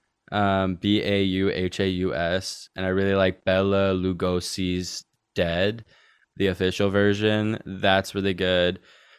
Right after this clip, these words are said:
Been listening to Big Thief a little bit. So, like, Mary and Cattails are, like, really, really nice. And Dragon new Warm Mountain,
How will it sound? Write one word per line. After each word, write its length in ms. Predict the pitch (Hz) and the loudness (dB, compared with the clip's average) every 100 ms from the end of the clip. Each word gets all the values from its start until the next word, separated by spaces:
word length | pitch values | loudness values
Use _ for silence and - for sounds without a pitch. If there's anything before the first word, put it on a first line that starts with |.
| _ | _
Been 140 | 117 110 | 2 2
listening 340 | 110 113 107 | 2 2 2
to 80 | 101 | 2
Big 240 | 92 101 | 4 2
Thief 300 | 98 101 95 | 2 0 0
a 40 | 98 | 2
little 220 | 92 92 | 0 0
bit. 460 | 85 90 87 85 _ - | 0 0 0 -4 _ -14
So, 160 | - | 0
like, 160 | 95 87 | 0 2
Mary 500 | 90 90 90 90 90 | 0 0 0 0 0
and 160 | 87 | -2
Cattails 720 | - 92 - - 87 85 85 - | -2 -2 -2 -4 -4 -2 -4 -8
are, 180 | - 85 | -6 -4
like, 260 | 85 92 - | -2 -4 -6
really, 360 | 101 95 92 | -4 -2 0
really 200 | 90 90 | -2 -2
nice. 380 | 90 90 90 - | -4 -4 -6 -6
And 260 | 95 92 87 _ - _ _ 98 | -4 -4 -6 _ -20 _ _ -10
Dragon 580 | 107 98 98 95 101 | 0 4 4 4 0
new 240 | 98 95 95 | 2 2 2
Warm 420 | 87 87 90 90 | 0 0 0 -2
Mountain, 680 | 85 87 69 98 101 107 | -4 -6 -6 -6 -6 -8